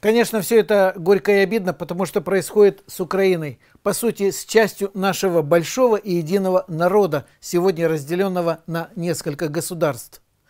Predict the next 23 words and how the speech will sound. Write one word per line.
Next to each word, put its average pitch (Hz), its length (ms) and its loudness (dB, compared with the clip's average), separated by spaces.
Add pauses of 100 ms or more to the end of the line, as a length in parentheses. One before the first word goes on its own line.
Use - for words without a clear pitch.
(240)
Ну 247 120 0
и 240 80 4
то, 240 140 6
что 208 200 2
бандеровская 190 640 0
банда 180 320 0
всё 185 180 -4
время 180 240 -2
копошится 180 600 -6
вокруг 180 420 -4
Крыма, 214 480 0 (380)
тоже 214 340 4
не 170 140 0
радует. 139 560 -4 (800)
Но 180 260 0
не 175 160 -4
видать 170 400 0
укропам 190 580 0
нашего 170 420 -2
полуострова, 170 680 -4
как 165 240 -8
своих 170 400 -8
ушей. 139 440 -8